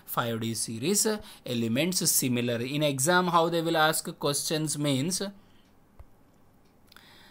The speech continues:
so which of the following will have similar radius as that of the following elements? That kind of questions they will be asking you. The main reason is lanthanide contraction.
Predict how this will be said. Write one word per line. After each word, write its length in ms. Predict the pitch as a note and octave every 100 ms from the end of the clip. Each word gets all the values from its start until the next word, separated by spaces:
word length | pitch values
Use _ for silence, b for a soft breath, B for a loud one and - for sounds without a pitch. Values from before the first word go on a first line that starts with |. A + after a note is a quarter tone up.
| B
so 160 | - E3+
which 200 | D3 F3+
of 140 | F3+
the 80 | F#3
following 520 | E3+ E3 D#3+ E3+ E3
will 140 | D#3+ D#3
have 300 | D#3 D#3+ D#3
similar 420 | - D3 D#3 D#3
radius 640 | D3+ C#3+ C#3 C#3+ C#3 F#3
as 280 | - D3+ C#3
that 180 | D3+ C#3+
of 180 | C#3+ C#3
the 80 |
following 640 | D3+ C3+ C3 C3 B2+ E3 A3 G#3+ B B
elements? 500 | B2+ B2 B2 B2 A2+
That 200 | A#2 C#3+
kind 260 | - D3+ C#3+
of 160 | C#3
questions 380 | - B2+ C3 C3
they 140 | B2+ B2
will 160 | B2
be 260 | C3 G3 G#3+ B -
asking 480 | B2+ A#2 - B2+ A#2
you. 160 | A#2+
The 160 | A2+ A#2
main 320 | A#2 C#3 C#3+
reason 400 | C3 C3 B2 C3
is 180 | D#3 B3
lanthanide 800 | D4+ C#3+ B2 A#2 B2 C#3 A#3+ B3 B B
contraction. 920 | - C3 A2+ - G#2+ - - B2 A2